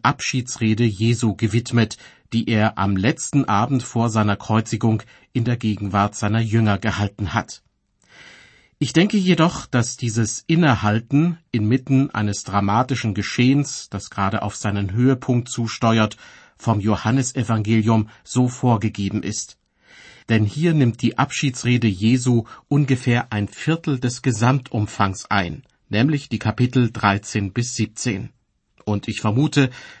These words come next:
dass auch Jesus selbst mit seiner Rede den Jüngern ein letztes geistliches Atemholen gestatten wollte, bevor sich die Ereignisse regelrecht überstürzten. In der Sendereihe Durch die Bibel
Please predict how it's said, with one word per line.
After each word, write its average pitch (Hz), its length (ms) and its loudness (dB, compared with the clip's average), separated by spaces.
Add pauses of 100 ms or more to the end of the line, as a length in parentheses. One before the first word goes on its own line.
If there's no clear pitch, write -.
dass 120 200 0
auch 127 160 -2
Jesus 143 440 0
selbst 143 480 -2
mit 113 180 -4
seiner 131 440 2
Rede 117 340 2
den 104 220 0
Jüngern 120 440 4 (280)
ein 104 160 0
letztes 120 520 -2
geistliches 107 680 -2
Atemholen 107 680 0
gestatten 123 580 0
wollte, 110 420 2 (340)
bevor 123 340 0
sich 123 200 -2
die 120 140 -2
Ereignisse 110 840 0 (240)
regelrecht 110 680 0
überstürzten. 113 1000 -4 (1300)
In 175 160 4
der 208 80 6
Sendereihe 139 800 4
Durch 117 160 0
die 110 120 -2
Bibel 120 520 0